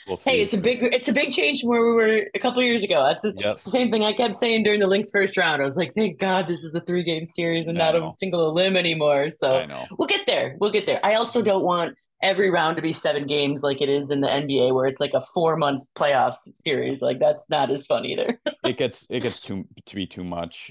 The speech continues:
Speaker 1: and
Speaker 2: <laughs> Too much.
Speaker 1: I mean, we, we even
Speaker 2: Players are,
Speaker 1: saw
Speaker 2: players' bodies, like, they,
Speaker 1: Right.
Speaker 2: they're humans. Like, their bodies are just getting beat down, so.
Speaker 1: Well, and especially with, with the W N B A too, with the,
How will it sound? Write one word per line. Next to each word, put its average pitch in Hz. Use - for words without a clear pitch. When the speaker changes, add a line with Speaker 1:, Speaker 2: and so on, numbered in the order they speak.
Speaker 1:
and 90
Speaker 2:
<laughs> -
Too 330
much. -
Speaker 1:
I 110
mean, 110
we, 120
we 135
even 277
Speaker 2:
Players 392
are, 349
Speaker 1:
saw 120
Speaker 2:
players' 427
bodies, 277
like, 254
they, 320
Speaker 1:
Right. -
Speaker 2:
they're 359
humans. 330
Like, 269
their 208
bodies 294
are 233
just 233
getting 240
beat 226
down, 180
so. -
Speaker 1:
Well, 135
and 139
especially 151
with, 113
with 101
the 98
W 92
N 98
B 98
A 95
too, 92
with 92
the, 87